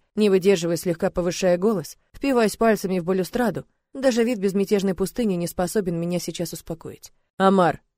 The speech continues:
мне напомнить тебе, что твоя сестра у этих варваров?" "Не стоит, прости, отец. Свяжемся позже", коротко отзывается он и кладёт трубку.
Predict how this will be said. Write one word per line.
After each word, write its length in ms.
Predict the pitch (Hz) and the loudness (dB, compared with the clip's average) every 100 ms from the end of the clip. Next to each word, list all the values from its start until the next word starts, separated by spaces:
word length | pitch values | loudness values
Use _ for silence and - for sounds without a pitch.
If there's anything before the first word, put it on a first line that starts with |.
| - | -2
мне 220 | 196 208 | 2 4
напомнить 500 | 202 - 254 285 254 | 4 6 4 4 -2
тебе, 220 | 208 180 | 0 0
что 160 | 165 185 | 0 0
твоя 220 | 180 180 | 2 2
сестра 380 | - 170 185 175 | 2 0 4 6
у 80 | 180 | 6
этих 280 | 170 180 | 2 0
варваров?" 500 | 190 165 147 143 - _ _ _ | 4 4 2 -6 -12 _ _ _
"Не 140 | 202 | -2
стоит, 440 | 170 - 156 151 - | -2 -6 -14 -16 -6
прости, 380 | 214 190 - 151 | -2 -2 -4 -12
отец. 380 | 151 - - - _ _ | -10 -16 -18 -20 _ _
Свяжемся 560 | - 240 220 208 185 202 | 2 6 8 6 2 0
позже", 360 | 170 131 - _ _ | 0 -4 -8 _ _
коротко 400 | 302 233 220 196 | 0 0 2 0
отзывается 500 | 165 170 170 170 175 | 0 2 0 2 2
он 180 | 170 214 | 2 0
и 40 | |
кладёт 380 | 226 190 151 127 | -2 -2 -2 -4
трубку. 360 | - 123 - | -8 -12 -14